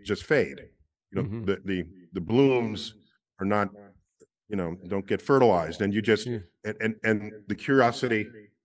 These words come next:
Speaker 1: goes away by the time we're in high school, to the point where when you graduate, graduation day,
Speaker 2: Mm.
Speaker 1: graduation day,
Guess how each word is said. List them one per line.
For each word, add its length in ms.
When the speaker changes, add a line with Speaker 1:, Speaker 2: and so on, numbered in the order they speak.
Speaker 1:
goes 320
away 260
by 180
the 80
time 280
we're 120
in 60
high 160
school, 240
to 160
the 100
point 340
where 260
when 120
you 80
graduate, 680
graduation 720
day, 420
Speaker 2:
Mm. 220
Speaker 1:
graduation 600
day, 340